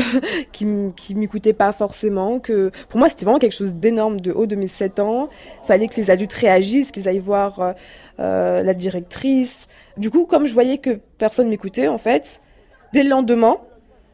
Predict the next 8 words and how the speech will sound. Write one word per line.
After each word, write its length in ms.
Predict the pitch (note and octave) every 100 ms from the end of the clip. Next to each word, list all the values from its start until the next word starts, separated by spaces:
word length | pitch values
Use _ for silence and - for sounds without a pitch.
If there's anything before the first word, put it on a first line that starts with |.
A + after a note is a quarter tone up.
| -
euh, 160 | G3 F#3+
j'ai 180 | F#3+ G#3
eu 40 |
l'idée 420 | A3+ A#3 F#3+ C4 D#4
de 260 | A3+ A#3+
faire 280 | B3+ C4+ A#3+
une 120 | G3+
pétition. 680 | B3 G#3 A3+ - G#3+ G#3+